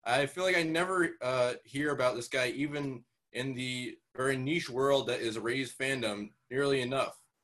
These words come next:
He freaking comes in in a higher leverage situation, like, every time, and he, like, always performs. It's super weird. Like,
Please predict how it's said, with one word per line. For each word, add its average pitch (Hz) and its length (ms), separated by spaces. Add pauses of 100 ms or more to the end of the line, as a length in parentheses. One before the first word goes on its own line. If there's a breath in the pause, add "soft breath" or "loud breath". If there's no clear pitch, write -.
(140)
He 147 520 (380)
freaking 165 300
comes 160 280
in 170 180
in 151 160
a 131 40
higher 151 320
leverage 147 360
situation, 147 520
like, 110 260
every 147 340
time, 127 540 (280)
and 123 100
he, 139 80
like, 139 220 (140)
always 160 480
performs. 135 760 (240)
It's 120 200
super 175 320
weird. 143 440
Like, 113 340